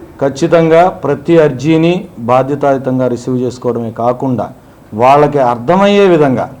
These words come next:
ఆ, అర్జీయే కదా, తెల్ల కాగితమే కదా, ఈ కాగితమే కదా అని, అని కాకుండా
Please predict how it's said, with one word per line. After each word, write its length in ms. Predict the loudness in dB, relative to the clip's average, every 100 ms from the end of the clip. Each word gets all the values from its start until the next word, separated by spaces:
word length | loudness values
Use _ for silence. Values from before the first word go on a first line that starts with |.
| -20 -20 -20 -20 -16 -8
ఆ, 400 | -2 0 -2 -2
అర్జీయే 400 | -4 0 2 4
కదా, 200 | 4 4
తెల్ల 260 | 2 2 2
కాగితమే 420 | 4 2 2 0
కదా, 200 | 2 2
ఈ 80 | 0
కాగితమే 500 | 2 2 2 0 0
కదా 260 | 2 2
అని, 160 | 0 -4 -6
అని 140 | -4
కాకుండా 520 | 0 0 0 -4 -6